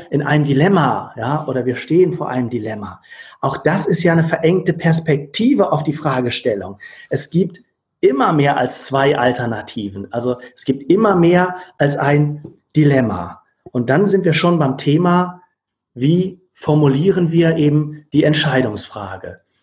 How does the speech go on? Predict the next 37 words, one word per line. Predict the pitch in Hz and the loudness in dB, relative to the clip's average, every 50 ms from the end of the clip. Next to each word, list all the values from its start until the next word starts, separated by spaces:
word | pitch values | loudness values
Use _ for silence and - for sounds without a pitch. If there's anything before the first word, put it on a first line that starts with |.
| _ _ _ _ _ _ _ _ _ _ _ _ - | _ _ _ _ _ _ _ _ _ _ _ _ 0
Tun | - 160 156 160 | 2 2 4 4
wir | 147 156 160 156 160 160 | 4 4 4 4 2 0
so | 143 | 0
eine | 143 135 135 - | 0 0 0 0
Eindimensionalität | - 175 214 214 226 220 214 202 196 190 202 190 185 180 180 185 180 180 - 180 170 170 175 170 - - - _ _ - | 0 0 0 0 0 -2 -2 -2 -2 -2 -2 -2 -2 -2 0 -2 -2 -2 0 2 2 2 2 0 -4 -16 -20 _ _ 0
oder | 143 151 151 160 156 156 156 - - - _ _ - | 0 2 2 2 2 0 -2 -6 -12 -18 _ _ -4
einen | - 127 139 151 156 147 | -2 2 4 4 6 6
Möglichkeitsraum | 143 143 143 - 110 101 - - - 104 98 - - - 92 95 92 92 87 78 _ _ _ _ _ | 4 4 2 0 -4 -8 -8 -8 -10 -8 -10 -10 -12 -10 -10 -10 -10 -10 -12 -14 _ _ _ _ _
eröffnen? | - 110 110 - - 104 98 - - 104 98 98 - _ _ _ _ _ _ _ _ _ _ _ _ _ _ _ _ _ _ _ _ _ _ - | -12 -12 -12 -12 -14 -18 -20 -20 -20 -20 -20 -20 -20 _ _ _ _ _ _ _ _ _ _ _ _ _ _ _ _ _ _ _ _ _ _ -10
Was | 117 120 - - - | -8 -8 -6 -6 -6
heißt | 123 123 143 143 - - | -4 -4 -4 -4 -2 -2
das? | 208 220 - - - - - _ _ _ _ - - - | -2 -2 -2 -4 -6 -8 -14 _ _ _ _ -14 -4 -2
Also | 160 160 170 160 | 0 2 4 4
wenn | 190 202 | 4 2
ich | 196 - | 2 2
mich | 190 170 | 0 -2
frage, | 175 - - 226 254 269 226 165 127 - - - - - | -2 -2 -2 0 0 2 2 2 0 0 -4 -10 -16 -8
soll | - 165 190 220 | -2 2 2 2
ich | 214 - | 2 0
mich | 226 196 - | -2 -2 -2
für | - 180 - | -2 -2 0
A | 196 233 233 | 0 0 0
entscheiden? | 208 147 143 - 151 123 113 110 110 127 131 | 0 -2 -4 -4 -4 -4 -4 -4 -6 -6 -2
Also | 147 151 165 | -2 0 2
soll | 147 185 196 | 2 2 2
ich | 190 190 | 2 2
mich | 190 165 - | -2 -2 -2
für | - - 180 | 2 2 2
diesen | - 208 254 247 226 190 | 2 2 2 4 4 4
Mitarbeiter | 208 220 - 185 151 139 127 123 - 131 | 4 4 2 0 0 0 0 0 -2 -4
entscheiden? | 127 117 - - 120 113 107 110 123 | -6 -6 -8 -6 -6 -6 -6 -4 -4
Soll | 151 | -4
ich | 147 151 | -4 -4
den | 160 156 | -4 -2
einstellen | 156 151 185 185 - - 175 170 | -2 -2 -2 -2 -2 -4 -2 0
oder | - 156 175 175 | 2 2 2 4
nicht? | 175 175 165 160 | 2 2 0 -2